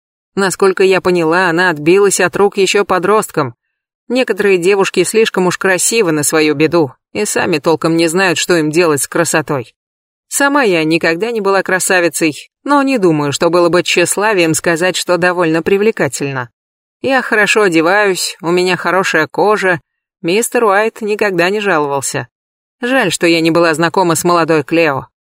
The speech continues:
Уверена, что смогла бы направить ее на верный путь.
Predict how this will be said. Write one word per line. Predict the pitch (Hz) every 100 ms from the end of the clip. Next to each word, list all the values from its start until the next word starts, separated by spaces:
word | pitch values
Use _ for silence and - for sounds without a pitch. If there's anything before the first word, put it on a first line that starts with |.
| _ _ _
Уверена, | 226 233 247 226 202 185
что | - 208
смогла | 202 190 160 202
бы | 180
направить | 160 147 170 151 147
ее | 165 165 151
на | 147 175
верный | 170 151 160
путь. | 165 143 -